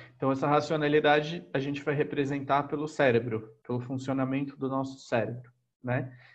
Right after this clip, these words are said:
Então, o que tá diferindo a gente das coisas imateriais, das coisas, é, desculpa, das coisas, é, inanimadas,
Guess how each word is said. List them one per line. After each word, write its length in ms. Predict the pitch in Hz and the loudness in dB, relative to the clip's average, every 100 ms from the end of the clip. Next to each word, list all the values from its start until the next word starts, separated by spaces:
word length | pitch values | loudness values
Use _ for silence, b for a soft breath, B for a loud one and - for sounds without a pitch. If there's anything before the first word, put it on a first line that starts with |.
| B | B
Então, 440 | - 139 139 151 156 b b - | -4 0 0 -2 -4 b b -14
o 100 | 123 | -12
que 160 | - | -6
tá 200 | 147 160 | 2 4
diferindo 560 | 156 156 - 156 139 135 | 4 0 -2 -2 0 0
a 100 | 135 | 2
gente 640 | 131 120 117 - 127 - - _ _ _ _ | 2 0 -2 -4 -8 -8 -16 _ _ _ _
das 240 | 131 135 | 2 2
coisas 640 | - 143 135 120 120 113 - | 2 4 4 4 2 -2 -2
imateriais, 840 | 131 131 123 131 127 127 127 120 | 0 2 2 2 6 8 8 6
das 220 | 113 117 | 2 -2
coisas, 680 | - 131 120 117 117 - - - | -2 0 0 0 -4 -8 -14 -2
é, 220 | 120 110 | -2 0
desculpa, 420 | 117 - - 120 _ - | -4 -6 -12 -12 _ -4
das 160 | 120 | -2
coisas, 480 | 123 131 123 117 - b b b - | 0 2 2 2 -2 b b b 0
é, 280 | 120 - 131 | 0 2 0
inanimadas, 1000 | 147 143 135 131 117 107 110 107 - | 2 2 2 4 4 4 0 -6 -10